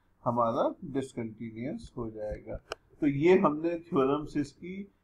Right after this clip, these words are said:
एक line में discuss कर ली। हमने limit वाले जब chapter में बता रहे थे तो थोड़ा time ज़्यादा लगाया था, अब यहाँ पे हमने इसको short में बता दिया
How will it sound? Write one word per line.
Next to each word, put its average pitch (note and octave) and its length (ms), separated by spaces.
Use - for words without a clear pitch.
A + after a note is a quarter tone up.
एक D#3 280
line B2 220
में D#3+ 220
discuss D3 460
कर C#3 140
ली। D3 140
हमने D#3 260
limit D3+ 420
वाले D#3+ 300
जब E3 180
chapter D3+ 340
में D#3 140
बता D3+ 280
रहे D#3 120
थे D#3 100
तो D#3 220
थोड़ा D3 260
time C#3+ 340
ज़्यादा B2 320
लगाया C3+ 440
था, C3+ 380
अब F3+ 220
यहाँ D3+ 320
पे F3+ 160
हमने D#3+ 380
इसको G#3+ 440
short A#2+ 380
में C3+ 100
बता C3 280
दिया C3+ 200